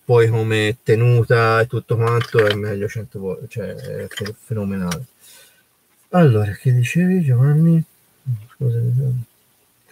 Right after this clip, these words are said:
vabbè. Sì, tra poco vedremo il nuovo laboratorio. Eh, sì, il problema è quando. Tra l'altro volevo dirvi che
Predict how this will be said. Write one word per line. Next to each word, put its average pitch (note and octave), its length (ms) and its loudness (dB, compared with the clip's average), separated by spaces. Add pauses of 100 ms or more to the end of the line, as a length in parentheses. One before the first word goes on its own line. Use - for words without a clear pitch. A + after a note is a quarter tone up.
(420)
vabbè. A2 260 -4 (1700)
Sì, A2+ 260 0
tra C3 160 2
poco D3+ 280 6
vedremo C3+ 320 8
il C3 60 6
nuovo C3 200 4
laboratorio. B2+ 680 4
Eh, D3 440 6
sì, D#3+ 340 -2
il B2 80 -4
problema D3 640 -2
è B2+ 120 -2
quando. A2+ 420 -6
Tra B2 140 -6
l'altro D3 320 -4
volevo C3 180 0
dirvi A2+ 340 -4
che A#2 280 0